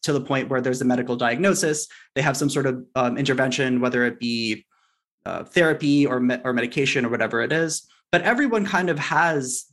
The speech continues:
these natural tendencies as a human. And so just because I am feeling down does not mean that I have a depression disorder, right? It means that I'm going through a funk. And then if it extends for a long period of time and I don't have the, the ability to get out of it,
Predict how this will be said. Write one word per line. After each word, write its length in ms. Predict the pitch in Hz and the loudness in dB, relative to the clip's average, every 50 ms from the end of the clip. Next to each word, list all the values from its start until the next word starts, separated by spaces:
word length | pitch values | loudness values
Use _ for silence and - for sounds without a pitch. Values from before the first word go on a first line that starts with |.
| _ - | _ -4
these 400 | 143 135 131 127 127 123 123 139 | -2 -2 0 0 0 0 0 2
natural 360 | 139 143 151 151 - 143 131 | 2 2 2 0 -2 -4 -2
tendencies 460 | 139 208 220 214 160 143 - 131 123 | -2 -2 0 0 -2 -2 -4 -4 -4
as 100 | 123 123 | -2 -2
a 40 | 123 | -2
human. 460 | 123 - 202 190 135 95 90 123 - - - - _ _ _ | -2 -2 -2 -2 -2 -2 -4 -6 -8 -8 -14 -20 _ _ _
And 100 | 151 151 | 0 2
so 60 | 185 | 4
just 160 | 165 196 196 202 | 4 4 2 2
because 520 | 214 196 202 196 175 175 165 143 131 - - | 0 2 2 2 2 2 2 0 -2 -6 -2
I 600 | - 139 143 143 143 143 143 139 139 135 139 139 - _ _ _ _ _ _ _ _ _ _ _ _ _ | 0 0 2 2 2 2 0 0 -2 -4 -6 -10 -16 _ _ _ _ _ _ _ _ _ _ _ _ _
am 160 | 147 147 143 | 0 0 0
feeling 460 | 139 139 - 175 185 165 151 139 131 123 | 0 2 2 2 4 4 4 4 2 2
down 480 | 156 175 220 226 165 147 147 147 147 | 2 2 2 2 2 2 0 0 0
does 140 | 139 156 151 | -2 -2 0
not 180 | 160 160 170 170 | 2 2 2 2
mean 140 | 170 160 160 | 0 0 0
that 140 | 151 143 | 0 2
I 100 | 139 135 | 2 2
have 200 | 135 139 139 127 | 2 0 -2 -4
a 40 | 127 | -6
depression 420 | 123 120 - - - 123 - 123 113 | -8 -12 -10 -8 -8 -6 -6 -6 -6
disorder, 540 | - - - 120 113 - - - - 143 _ _ _ _ _ _ _ | -6 -6 -6 -6 -6 -6 -8 -12 -16 -18 _ _ _ _ _ _ _
right? 160 | 117 117 117 | 0 0 2
It 60 | - 143 | 4 4
means 180 | 151 147 143 135 | 4 4 4 2
that 100 | 139 135 | 2 2
I'm 100 | 127 127 | 2 2
going 180 | 135 131 123 | 0 -2 -2
through 120 | 123 123 117 | -2 -4 -6
a 20 | |
funk. 480 | 117 - - 123 113 113 131 135 - - _ _ _ _ _ - | -6 -6 -2 -2 -2 -2 -2 -6 -10 -16 _ _ _ _ _ 0
And 200 | 165 165 165 165 | 2 2 4 4
then 100 | 165 160 | 2 2
if 80 | 156 151 | 2 2
it 80 | 147 | 2
extends 340 | 143 143 - - 285 254 202 | 0 2 0 0 0 0 0
for 120 | - 185 | -2 -2
a 40 | 165 | 0
long 160 | 160 156 156 | 0 0 0
period 300 | 151 165 156 151 147 143 | 0 0 0 0 0 0
of 80 | 135 127 | -2 -2
time 300 | - 185 180 170 156 147 | 0 0 2 2 2 2
and 80 | 135 135 | 2 2
I 20 | |
don't 120 | 135 143 147 | 2 0 0
have 100 | 143 139 | -2 -4
the, 140 | 143 - - - - | -4 -6 -8 -10 -6
the 100 | 131 135 | -6 -4
ability 280 | 131 131 131 127 131 | -2 0 0 0 0
to 80 | 123 123 | -2 0
get 220 | 127 117 117 - | -2 -4 -2 -2
out 120 | - 185 165 | -2 -2 -2
of 80 | 143 | 0
it, 180 | 135 131 127 | -2 -2 -4